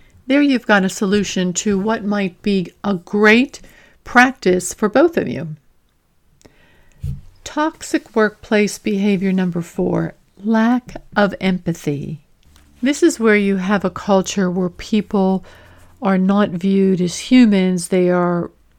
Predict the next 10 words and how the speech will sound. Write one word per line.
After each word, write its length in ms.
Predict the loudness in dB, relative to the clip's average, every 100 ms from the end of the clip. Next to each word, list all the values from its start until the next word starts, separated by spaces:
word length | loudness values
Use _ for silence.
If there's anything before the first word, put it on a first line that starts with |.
| _
s-, 200 | -16 -16 -16 -20 -14
more 220 | -2 0 0
stereotypically 1300 | -2 2 6 6 2 0 0 2 2 2 0 0 -4 _ -4
viewed 500 | 2 4 4 2 -2 -14 -20 -20 -8
as 500 | -2 0 -2 -12 -18 _ -8
cogs 440 | 2 4 4 0
in 140 | 0
a 80 | 0
wheel, 440 | 0 0 0 0 -4
more 760 | -4 -2 -2 0 0 0 -2